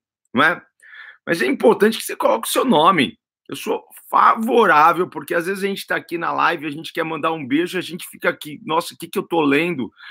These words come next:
A gente não consegue decifrar o que tá escrito no, no nome da pessoa na rede social. Então, se você quer se tornar uma pessoa influente na rede social, a primeira coisa também é melhore o seu nome aí, ok? Na rede social, certo?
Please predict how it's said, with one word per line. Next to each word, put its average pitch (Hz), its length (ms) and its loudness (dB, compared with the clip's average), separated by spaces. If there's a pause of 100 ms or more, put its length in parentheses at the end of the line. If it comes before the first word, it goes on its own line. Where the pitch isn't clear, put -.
(120)
A - 40 -8
gente 185 180 -4
não 233 140 4
consegue 196 720 0
decifrar 190 720 0
o 190 60 -2
que - 80 -20
tá 196 100 -2
escrito 190 460 -6
no, 196 240 -2
no 185 180 -2
nome 180 420 4
da 165 140 0
pessoa 156 380 -4
na 156 120 -2
rede 151 260 -6
social. 131 640 -2 (360)
Então, - 140 -4
se 240 100 -2
você 220 280 6
quer 151 360 2
se - 160 -4
tornar 151 340 2
uma 147 140 2
pessoa 147 360 -4
influente 143 480 -6
na 143 100 -2
rede 147 220 -4
social, 151 400 0
a 175 80 -10
primeira 175 380 -2
coisa 175 280 -2
também 170 460 -4
é 175 140 2
melhore 202 580 4
o 196 40 0
seu 220 240 2
nome 190 460 4
aí, 165 360 0 (280)
ok? 190 520 2
Na 160 120 -2
rede 160 240 -4
social, 143 600 -2 (440)
certo? - 540 0